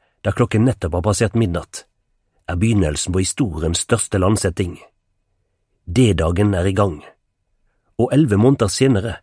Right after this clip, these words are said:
vil amerikanske og britiske tropper ha presset Hitlers tidligere så mektige styrker så langt tilbake inn i Tyskland at nazistene kapitulerer,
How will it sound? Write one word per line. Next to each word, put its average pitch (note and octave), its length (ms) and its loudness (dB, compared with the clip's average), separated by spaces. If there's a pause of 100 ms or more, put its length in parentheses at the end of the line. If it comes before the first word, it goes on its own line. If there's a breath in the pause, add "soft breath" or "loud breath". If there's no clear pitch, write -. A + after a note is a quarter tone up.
(520)
vil G#2 120 2
amerikanske A2 640 2
og G2 80 -4
britiske G2+ 460 -2
tropper F2+ 400 -6 (260 soft breath)
ha A2+ 80 -4
presset D3+ 400 -2
Hitlers A#2+ 380 -2
tidligere E2+ 380 -4
så A2 120 2
mektige A2+ 400 0
styrker G2 400 -4 (360)
så B2+ 260 2
langt A2 280 2
tilbake F#2+ 360 0
inn G2 100 0
i F2 40 -4
Tyskland - 460 -6 (560)
at - 120 -6
nazistene F#2+ 440 -4
kapitulerer, A2 560 0